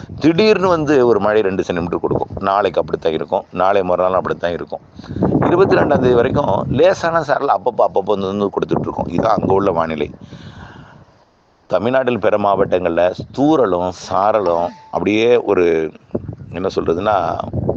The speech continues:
ஒரு மேகமூட்டத்துடன் கூடிய குளிர்ச்சியான வானிலை தான் இருக்கும். இதுல நேற்றைக்கு திருவண்ணாமலை, அப்படியே பார்த்தீங்கன்னா, ஆம், திருப்பத்தூர் மாவட்டம், வேலூர் மாவட்டம்,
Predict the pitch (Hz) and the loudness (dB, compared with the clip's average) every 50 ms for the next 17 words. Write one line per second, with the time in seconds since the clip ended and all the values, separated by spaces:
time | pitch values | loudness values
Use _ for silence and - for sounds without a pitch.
0 | - 85 87 82 80 80 80 78 76 78 80 - - - - - - - - - | -2 -2 -2 0 0 0 0 -2 -2 -4 -6 -6 -8 -6 -6 -6 -4 -4 -6 -8
1 | - - - - 92 117 143 151 160 170 147 135 123 - - - - - - - | -8 -12 -8 -4 0 0 2 2 2 0 0 0 0 0 0 0 0 -2 -2 -2
2 | - - - - - - - - - - - - - - - - - 135 127 110 | -2 -2 0 0 0 0 0 0 0 0 0 0 0 0 0 0 2 0 0 2
3 | 95 92 90 87 82 82 82 95 101 90 78 76 - - - - - - - - | 0 0 0 0 -2 -2 0 0 0 0 -2 -4 -6 -8 -10 -10 -12 -18 -20 -20
4 | - - - - 117 131 160 165 143 120 113 123 131 117 123 110 95 95 80 80 | -20 -20 -10 -4 0 2 2 2 2 2 2 2 2 0 0 0 0 0 0 2
5 | 101 120 123 - - - - - - - 123 120 123 120 123 113 107 98 85 82 | 2 2 0 0 -2 -4 -6 -6 -4 0 2 2 4 4 2 2 2 0 0 2
6 | 82 82 82 85 87 - - - - - - - - - - - - - - - | 2 2 2 2 0 -2 -4 -10 -18 -14 -14 -12 -12 -10 -8 -6 -6 -6 -4 -2
7 | 107 123 127 127 104 113 101 95 92 95 - 107 110 98 90 87 82 - - - | 0 2 2 2 2 0 0 0 -2 -2 0 0 0 0 -2 -2 -4 -6 -8 -10
8 | - - - _ - - - 90 92 90 87 85 82 82 85 82 78 76 73 71 | -12 -14 -16 _ -18 -10 -6 -2 -2 0 0 0 -2 -4 -6 -8 -10 -12 -14 -16
9 | - - - - - - _ - - - - - - - - - _ _ _ _ | -16 -20 -20 -20 -20 -20 _ -20 -20 -20 -18 -16 -16 -16 -16 -18 _ _ _ _
10 | - - 135 147 - - 131 101 85 101 95 85 90 87 85 82 85 78 85 87 | -2 0 0 2 2 0 -2 0 2 0 0 2 2 0 0 0 0 -2 -2 -4
11 | 85 87 78 78 95 110 120 120 123 113 92 92 87 85 82 80 - - 85 85 | -4 -2 -2 0 2 2 4 4 2 2 2 0 0 0 0 0 -2 -2 0 0
12 | 85 85 85 - - | 0 0 -2 -4 -8